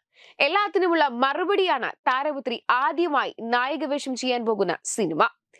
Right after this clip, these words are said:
തെന്നിന്ത്യൻ സിനിമയിലെ യുവതാരവും ജയറാമിന്റെ മകനുമായ കാളിദാസ് ജയറാമിന്റെ നായികാ വേഷമാണ് ഇഷാനിക്ക് ലഭിച്ചിരിക്കുന്നത്.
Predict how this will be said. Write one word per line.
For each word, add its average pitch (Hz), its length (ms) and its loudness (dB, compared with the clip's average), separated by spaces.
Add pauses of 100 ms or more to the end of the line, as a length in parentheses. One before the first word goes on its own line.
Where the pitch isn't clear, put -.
(480)
തെന്നിന്ത്യൻ 415 440 2
സിനിമയിലെ 370 420 4 (160)
യുവതാരവും 320 600 0 (100)
ജയറാമിന്റെ 330 520 2
മകനുമായ 277 420 0 (220)
കാളിദാസ് 349 560 0
ജയറാമിന്റെ 262 460 0 (180)
നായികാ 320 460 0
വേഷമാണ് 220 440 -2 (400)
ഇഷാനിക്ക് 311 440 2 (260)
ലഭിച്ചിരിക്കുന്നത്. 202 640 -4